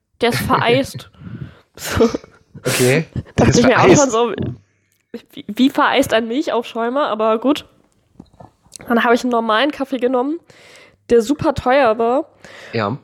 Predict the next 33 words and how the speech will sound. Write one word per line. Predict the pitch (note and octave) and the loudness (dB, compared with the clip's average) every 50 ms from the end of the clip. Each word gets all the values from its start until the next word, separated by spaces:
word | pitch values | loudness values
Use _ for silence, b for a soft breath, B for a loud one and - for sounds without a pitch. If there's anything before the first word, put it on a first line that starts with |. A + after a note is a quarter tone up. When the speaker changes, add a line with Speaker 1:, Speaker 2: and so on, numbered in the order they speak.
| _ | _
Speaker 1:
Und | - B3 B3 B3 - - - - | 2 2 2 2 2 -2 -2 -2
dann | A3+ A3+ C#4+ D#4+ E4+ - - _ _ _ - - - _ _ _ _ _ _ - | 0 0 0 -2 -4 -6 -8 _ _ _ -20 -20 -20 _ _ _ _ _ _ -6
wollte | - G#3 A3+ C4 C4 D#4 | 0 0 2 2 2 0
ich | - - | 0 -2
ganz | C4 C4 B3+ - | -2 -2 -2 -2
gern | B3+ B3+ B3 | -4 -2 -2
eigentlich | A#3+ B3 B3+ C4 - - | -2 -4 -4 -4 -4 -6
auch | B3+ | -4
noch | B3+ B3+ B3+ A#3+ | -4 -4 -4 -4
was | G#3 - | -4 -4
essen, | - A#3+ - - - G3+ | -4 -6 -6 -6 -6 -2
aber | F#3+ G3+ G#3 G#3 | 0 2 4 4
ich | G3+ A3 | 4 2
dachte, | - - - - - | 0 -2 -4 -6 -10
es | - - | -4 0
gäbe | - B3 C4 B3 | 2 4 4 4
es | A#3 - | 2 0
nicht, | G#3+ - - - _ - | -4 -12 -14 -10 _ -4
es | A3+ - - | -4 -2 0
gäbe | - B3 C4+ C4+ | 0 2 2 2
nichts | A#3 A3+ - - - A3+ | 0 -2 -4 -4 -2 0
mehr. | A3 A3+ C#4 D#4+ - _ _ _ b b b b b b b b b b _ | 2 2 2 2 0 _ _ _ b b b b b b b b b b _
Aber | - G#3+ A3 | 0 0 0
es | A3+ - | 0 0
gab | A3+ A3 B3+ F4 - | 0 0 -2 -2 -2
dann | - C#4 A#3 | -2 -4 -4
noch | A3+ A3 - - | -4 -6 -4 -4
was, | A#3+ C#4 - | -4 -4 -4
aber | - - A3 A3 A3+ | -6 -4 -4 -4 -4
nur | A3+ A#3+ C#4 D4+ D#4 C#4 | -4 -4 -4 -4 -2 -2
so | C4 B3+ | -4 -4
zwei | - - - A#3+ B3 C4 C4+ D4 D4+ D4 C4+ - - - - _ _ | -6 -6 -2 0 0 2 2 0 0 -2 -4 -4 -6 -10 -18 _ _
Sandwiches. | - - - B3 C4 C#4+ - - - A3 - - - - - - - - - - | -8 -2 -2 0 0 0 -2 -2 -2 -2 -2 -4 -4 -4 -4 -6 -8 -12 -12 -16